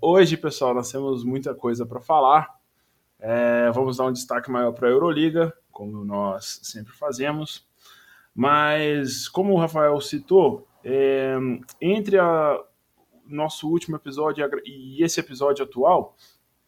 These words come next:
aconteceu a última janela, é, das eliminatórias para o Eurobasket.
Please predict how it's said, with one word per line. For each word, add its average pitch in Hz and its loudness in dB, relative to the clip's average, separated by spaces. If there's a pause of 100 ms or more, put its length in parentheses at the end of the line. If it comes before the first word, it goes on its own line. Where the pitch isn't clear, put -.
(460)
aconteceu 135 0
a 139 8
última 180 0
janela, 151 0 (500)
é, 120 -2
das 123 0
eliminatórias 139 0
para 135 2
o 143 2
Eurobasket. 131 -2